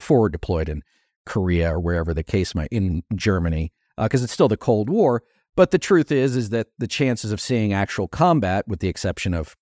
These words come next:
Grenada, Panama, right, until the Gulf War, were probably pretty slim. And now, as you said, it's hotspots. It could be Syrians. It could be, we're out of Afghanistan, we're out of Iraq. So you may have to go in. But to your point,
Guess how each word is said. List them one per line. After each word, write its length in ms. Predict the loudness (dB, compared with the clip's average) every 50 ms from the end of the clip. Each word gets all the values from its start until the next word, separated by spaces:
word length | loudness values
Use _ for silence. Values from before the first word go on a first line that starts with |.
| _ -6
Grenada, 640 | -4 -2 0 0 0 0 0 0 0 -2 -2 -4 -6 -8 _ _ _ _ _ _ _ _ _
Panama, 600 | -6 -2 0 2 2 2 2 0 -2 -2 -4 -4 -4 -6 _ _ _ 0
right, 240 | 0 2 2 0 0
until 380 | -4 -4 -2 0 0 0 0
the 100 | 0 -2
Gulf 340 | -2 0 0 0 0 -2 -2
War, 320 | 0 2 2 2 2 0 -2 _ _ _ _ _ _ _
were 120 | 0 0
probably 460 | 2 4 6 6 6 6 4 2 0 2
pretty 240 | 2 2 2 2
slim. 420 | 0 0 0 0 2 2 0 -2 -2 -2
And 240 | -2 0 0 2
now, 460 | 2 4 4 4 2 2 0 -2 -4 -6 _ _ _ _ _ _ _ -4
as 180 | -2 -2 0 0
you 80 | -2
said, 280 | 0 2 2 2 2 2
it's 220 | -2 -6 -6 -6 -2
hotspots. 640 | 0 0 0 0 0 -4 -4 -4 -4 -4 -4 -4
It 140 | -6 -6 -4
could 220 | -2 -2 -2 -2 -2
be 340 | -2 -2 -2 -2 -4 -6 -10 _ _ _ _ _ _
Syrians. 840 | -12 -2 2 4 4 6 6 4 4 4 2 0 -2 -4 -6 -12 -18 _ _ _ _
It 180 | -4 -4 -4 -2
could 260 | 0 0 0 2 2
be, 380 | 0 2 2 2 0 -2 -4 -6 _ _ -6
we're 160 | -2 0 0
out 120 | 0 -2
of 80 | -2 -4
Afghanistan, 580 | -8 -4 0 0 2 2 2 0 0 0 0
we're 140 | 0 0 0
out 160 | 0 -2 -2
of 40 | -4
Iraq. 400 | -4 -2 0 0 0 -2 -2 _ _ _ _ _ _
So 120 | -4 -2 -2
you 180 | 0 0 0
may 180 | 0 0 0 2
have 160 | 2 0 -2
to 80 | -2 -2
go 160 | 0 2 2
in. 120 | 2 2
But 140 | 0 -2 -2
to 100 | -2 0
your 120 | 0 0 -2
point, 380 | 0 0 0 2 2 0 -2